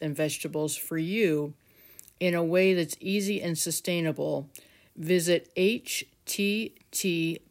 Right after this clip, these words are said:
P S colon forward slash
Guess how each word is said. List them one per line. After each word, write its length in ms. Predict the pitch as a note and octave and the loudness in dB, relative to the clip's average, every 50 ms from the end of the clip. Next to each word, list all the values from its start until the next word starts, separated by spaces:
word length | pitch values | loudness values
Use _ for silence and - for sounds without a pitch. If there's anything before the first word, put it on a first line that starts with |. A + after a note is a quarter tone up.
| _ _ _ | _ _ _
P 380 | - - G3+ G3+ G#3 A3 - - - | -6 -4 -2 -2 -2 -4 -6 -8 -2
S 560 | - E3 D#3+ D#3 D#3 D#3+ D#3+ - - - - - - _ _ _ _ _ _ _ _ | 0 0 2 2 2 0 0 -2 -4 -4 -6 -10 -16 _ _ _ _ _ _ _ _
colon 720 | - - - G#3+ G#3+ G#3+ G3+ F3 E3 D#3 D#3 D#3 D#3+ D#3+ D#3+ - _ _ _ - - - _ _ | -20 -4 -2 2 2 4 4 2 2 2 2 0 0 -2 -6 -10 _ _ _ -20 -20 -20 _ _
forward 600 | _ - - - G3+ G#3 A3 A3+ A#3 A#3 G#3+ - | _ -10 -2 0 2 4 4 4 4 2 0 -2
slash 800 | - - - - F3 E3+ E3+ E3 E3 D#3+ E3 E3 D#3+ - - - | -6 -8 -4 -2 -2 0 2 2 2 2 0 0 -2 -4 -6 -8